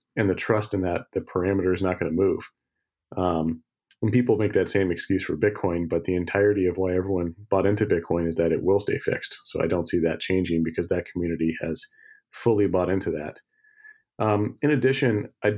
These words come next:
don't think central banks will ever issue their own d-, currency directly to consumers, because if you did,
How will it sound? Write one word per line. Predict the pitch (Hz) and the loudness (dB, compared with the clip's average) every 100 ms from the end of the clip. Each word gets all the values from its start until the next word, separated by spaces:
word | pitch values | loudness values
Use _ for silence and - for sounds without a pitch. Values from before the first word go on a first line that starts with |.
| - | 0
don't | 127 147 151 | 0 2 0
think | 143 135 | 0 0
central | 127 123 101 | 0 0 0
banks | 101 101 - | 0 0 0
will | 101 | 0
ever | 90 98 95 | 2 2 0
issue | 95 - 95 | 0 0 2
their | 90 87 | 2 0
own | 90 90 87 92 - _ _ _ _ _ _ _ - | 0 0 -2 -6 -12 _ _ _ _ _ _ _ -16
d-, | |
currency | 123 - 95 95 104 | -8 -2 0 0 0
directly | 95 85 85 101 | 0 -2 -2 -2
to | 98 98 | -2 -2
consumers, | 95 90 95 104 123 135 | -2 -2 0 2 2 0
because | - 98 - 101 95 | -2 -4 0 0 2
if | 101 95 | -2 -2
you | 92 | -4
did, | 87 98 98 95 | 0 2 2 0